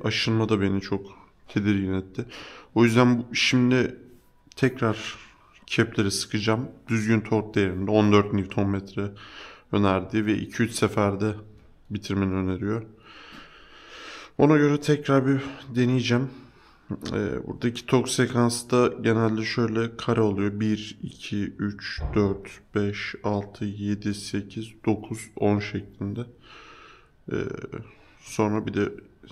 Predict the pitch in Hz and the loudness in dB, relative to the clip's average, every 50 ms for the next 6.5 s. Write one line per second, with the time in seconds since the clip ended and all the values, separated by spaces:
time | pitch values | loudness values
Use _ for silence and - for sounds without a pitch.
0 | - - - - - - - - - - - _ _ _ - - 104 101 104 107 | -20 -20 -20 -20 -20 -20 -20 -20 -20 -20 -20 _ _ _ -2 2 2 4 4 2
1 | 101 104 98 90 92 90 - 92 92 92 92 90 - - - 127 127 127 127 - | 0 0 0 0 0 -2 -4 -6 -6 -6 -8 -10 -8 -4 -2 -2 -2 -2 -4 -10
2 | - - - - - - - - - - - - - - _ _ _ _ - 120 | -20 -20 -20 -20 -20 -20 -20 -20 -20 -20 -20 -20 -20 -20 _ _ _ _ 2 4
3 | 135 139 135 135 147 151 147 147 - 143 139 143 - 107 104 107 98 - - - | 6 6 6 6 6 6 6 6 4 4 4 4 4 4 6 6 4 4 0 -8
4 | - - - - - - - 117 123 135 135 135 117 107 113 110 - 123 113 117 | -10 -8 -10 -10 -8 -4 -2 -2 0 0 -2 2 4 4 4 4 4 2 2 2
5 | 127 131 - - - - - - - _ _ _ _ _ _ _ - - 120 117 | 0 -2 -6 -12 -20 -20 -20 -20 -20 _ _ _ _ _ _ _ -6 2 4 4
6 | 113 113 - - 110 113 - 123 117 117 | 4 4 0 -6 -8 -6 -2 -2 -2 -2